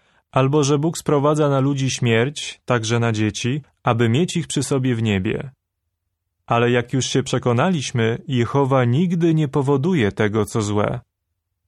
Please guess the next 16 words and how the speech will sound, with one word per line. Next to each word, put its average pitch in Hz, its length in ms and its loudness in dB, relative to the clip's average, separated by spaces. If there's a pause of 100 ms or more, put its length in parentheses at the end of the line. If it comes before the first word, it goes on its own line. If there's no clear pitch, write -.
(120)
Biblia 147 440 0
wyjaśnia: 120 680 0 (800)
„Dalekie 127 560 0
niech 113 200 0
będzie 135 360 2
od 123 100 -2
prawdziwego 117 680 0
Boga, 135 460 2
by 120 160 2
miał 139 240 2
postępować 143 800 0
niegodziwie, 127 760 0 (140)
a 127 120 2
wszechmocny 139 920 -2
działać 139 460 2
niesprawiedliwie”. 117 960 0